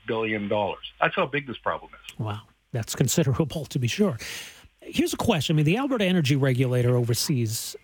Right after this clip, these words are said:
Speaker 2: you know, I, I guess these classifications, right? It's the Alberta Energy Regulator that decides, you know, whether, uh, uh, something is an orphan well, for example?
Speaker 1: Yes,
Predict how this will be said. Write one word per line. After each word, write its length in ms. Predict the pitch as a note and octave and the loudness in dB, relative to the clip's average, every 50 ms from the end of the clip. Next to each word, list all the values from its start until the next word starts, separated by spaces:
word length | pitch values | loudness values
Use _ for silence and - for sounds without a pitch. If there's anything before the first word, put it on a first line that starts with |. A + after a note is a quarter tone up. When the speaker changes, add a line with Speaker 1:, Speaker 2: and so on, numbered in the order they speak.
| _ _ - | _ _ 0
Speaker 2:
you 120 | F#3+ D3 | 0 2
know, 100 | B2+ A#2+ | 2 2
I, 100 | B2+ C#3 - | 0 0 0
I 60 | E3 | 0
guess 160 | E3 D#3+ D#3+ - | 0 0 0 0
these 180 | - D#3+ C3+ | 0 0 0
classifications, 1160 | - - - - D3+ C#3+ D3+ - - - A2+ - - - - C3+ A#2+ A2 - - - C3+ - | 0 -2 -2 0 2 2 2 2 2 0 0 -2 -4 0 0 0 2 2 -2 -4 -4 -6 -2
right? 140 | - C3 D3 D#3 | 0 2 2 2
It's 120 | C#3 - | 0 0
the 140 | - D3 C#3+ | 2 2 2
Alberta 260 | D#3 D#3+ D3+ C#3+ C#3 | 4 2 2 2 4
Energy 260 | D3 D3+ D3 B2 C3 | 4 4 4 4 2
Regulator 520 | D3 C3+ C3+ C3 B2+ C#3 C3 C3 B2+ C3 C3 | 4 4 4 4 2 2 4 4 4 4 2
that 220 | B2 B2 B2 A#2 | 2 0 -2 -2
decides, 960 | - C3+ - - - C#3+ C3 C3 C3+ C#3 C#3 C3+ C3 B2+ A#2+ - - - - - | -2 -4 -2 0 2 2 4 4 4 4 4 2 2 0 0 -2 -4 -6 -6 -4
you 80 | - B2+ | 0 0
know, 60 | B2 | 2
whether, 420 | A#2 C3 B2 C3 B2 B2 B2+ C3+ - _ - | 2 2 4 4 4 2 2 0 -4 _ -6
uh, 200 | - - C3+ - - - | -4 -4 -4 -4 -6 -2
uh, 100 | - D3 | -2 -2
something 320 | C3+ - - F3+ C#3+ C#3 C#3 | 0 2 2 2 4 4 2
is 120 | C3 A2+ | 2 2
an 100 | B2 A#2+ | 2 2
orphan 360 | A#2 C3+ D#3+ D3 - F3+ D3 | 2 0 0 2 2 2 2
well, 180 | C#3+ D#3 D#3 D3+ | 2 2 2 0
for 200 | - - D#3+ C#3 | 0 0 0 0
example? 380 | C3 B2+ D3+ C#3+ C#3+ D#3 - - _ _ _ _ _ _ _ _ _ _ _ _ _ _ _ _ _ _ _ _ _ _ _ - _ _ _ _ _ _ _ _ _ _ _ - - | 0 0 0 0 0 -2 -4 -8 _ _ _ _ _ _ _ _ _ _ _ _ _ _ _ _ _ _ _ _ _ _ _ -20 _ _ _ _ _ _ _ _ _ _ _ -10 -4
Speaker 1:
Yes, 180 | E3+ D#3+ B2 | -2 -2 -2